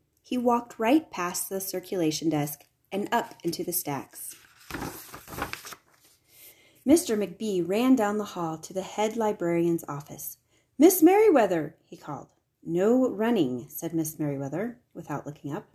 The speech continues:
"But there's a lion," said Mister McBee, "in the library."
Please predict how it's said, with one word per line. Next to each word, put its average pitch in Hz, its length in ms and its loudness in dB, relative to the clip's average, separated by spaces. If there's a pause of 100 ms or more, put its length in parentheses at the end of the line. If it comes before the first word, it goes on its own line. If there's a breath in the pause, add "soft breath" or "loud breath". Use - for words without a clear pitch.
(440 soft breath)
"But 262 80 -2
there's 320 180 8
a 339 60 6
lion," 277 540 4
said 185 180 -8
Mister 175 240 -6
McBee, 170 840 -6
"in 254 100 8
the 294 80 10
library." 285 720 6